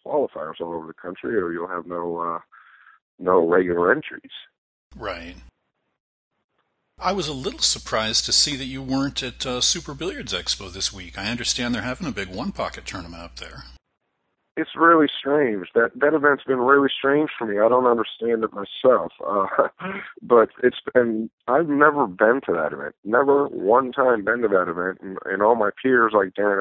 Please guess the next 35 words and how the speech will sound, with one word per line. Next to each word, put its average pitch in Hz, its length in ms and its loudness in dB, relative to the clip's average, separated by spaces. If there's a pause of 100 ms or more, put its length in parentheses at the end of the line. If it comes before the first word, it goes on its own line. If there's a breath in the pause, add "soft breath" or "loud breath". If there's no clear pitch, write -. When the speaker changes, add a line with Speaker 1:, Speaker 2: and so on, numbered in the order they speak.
Speaker 1:
Appleton, 101 680 -4 (500 soft breath)
I - 180 0
mean, 120 160 2
a 104 60 4
bunch 131 320 2
of 101 80 -6
the 92 80 0
guys 90 400 0
have 90 180 -14
always 104 280 2 (100)
said, 92 180 -2
"Well, - 160 -10
why 95 380 -4
don't 135 240 -6
you 131 40 -10
go 127 140 2
to 135 80 0
that 113 180 2
event?" 120 300 -4 (100)
But 117 120 0
it 104 100 2 (240)
seems 190 300 0
like 117 320 4 (120)
every 170 800 2
year 110 520 2 (520)
I 113 120 2
just, 131 420 0 (340)
I, 110 200 2
I 113 100 2
come 135 180 -2
off 131 180 4
that 95 240 0
ban 120 300 4
of 101 180 -4
tournaments, 107 500 0